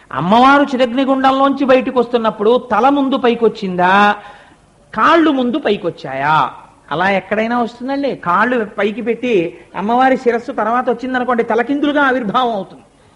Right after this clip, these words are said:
అందుకని అది ఎలా కుదురుతుంది? పైగా అమ్మవారు స్త్రీమూర్తిగా వస్తోంది కాబట్టి కేశాది పాదాది పర్యంతం కనపడుతుంది మీకు, కాబట్టి తల ముందు కనపడాలి కదా. అది ఎవరైనా మీరు ఒప్పుకోవలసినటువంటి విషయం.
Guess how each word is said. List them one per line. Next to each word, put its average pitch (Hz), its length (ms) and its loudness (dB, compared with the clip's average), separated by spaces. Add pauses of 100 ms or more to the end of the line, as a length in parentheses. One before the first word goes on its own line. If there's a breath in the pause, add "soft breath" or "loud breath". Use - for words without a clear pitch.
అందుకని 269 200 -2
అది 254 100 2
ఎలా 254 160 4
కుదురుతుంది? 285 680 -4 (260 loud breath)
పైగా 165 560 2 (220 loud breath)
అమ్మవారు 247 440 4
స్త్రీమూర్తిగా 285 840 0
వస్తోంది 277 440 -2
కాబట్టి 262 580 -2 (280 loud breath)
కేశాది 269 460 2
పాదాది 240 420 2
పర్యంతం 262 460 -2
కనపడుతుంది 190 400 -6
మీకు, 123 200 -20 (500 loud breath)
కాబట్టి 240 200 0
తల 233 300 2
ముందు 269 260 2
కనపడాలి 160 460 -4 (200)
కదా. 220 220 0 (400)
అది 170 100 -8
ఎవరైనా 214 420 2
మీరు 269 180 4
ఒప్పుకోవలసినటువంటి 240 880 -2
విషయం. 165 280 -10